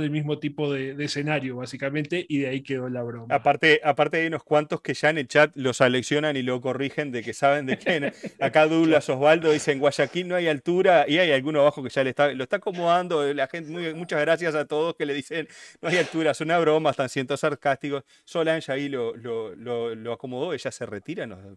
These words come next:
Speaker 2: dice, "Buenas noches, buenas noches,
Speaker 1: Ya es
Speaker 2: Paco".
Speaker 1: tarde, ya es tarde, yo
Speaker 2: Ya
Speaker 1: lo
Speaker 2: es
Speaker 1: había
Speaker 2: tarde,
Speaker 1: anunciado hace rato.
Speaker 2: y ya que Solange se va,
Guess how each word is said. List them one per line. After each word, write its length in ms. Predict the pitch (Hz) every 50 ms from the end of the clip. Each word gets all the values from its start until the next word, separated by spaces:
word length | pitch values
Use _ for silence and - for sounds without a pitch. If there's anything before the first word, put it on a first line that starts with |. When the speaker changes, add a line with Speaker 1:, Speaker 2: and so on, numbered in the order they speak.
| _
Speaker 2:
dice, 360 | - 107 110 117 104 - 113 104
"Buenas 240 | 95 98 95 92 101
noches, 260 | 131 160 - - 107
buenas 200 | 95 95 92 92
noches, 240 | 107 110 - - -
Speaker 1:
Ya 120 | - 151 135
es 60 | 127
Speaker 2:
Paco". 60 | 120
Speaker 1:
tarde, 420 | 139 139 143 151 156 156 147 131 120
ya 120 | 120 135
es 80 | 123 -
tarde, 240 | - 143 143 131 120
yo 100 | 120 135
Speaker 2:
Ya 120 | 135 143
Speaker 1:
lo 60 | 135
Speaker 2:
es 0 |
Speaker 1:
había 40 | 131
Speaker 2:
tarde, 120 | 127 135 131
Speaker 1:
anunciado 320 | 131 139 165 175 135 127
hace 120 | 117 117 113
rato. 160 | 117 123 117
Speaker 2:
y 120 | 139 139
ya 200 | 127 - 151 156
que 120 | 151 165 151
Solange 420 | - - 139 135 147 151 143 -
se 180 | - - 165 156
va, 240 | 131 131 143 147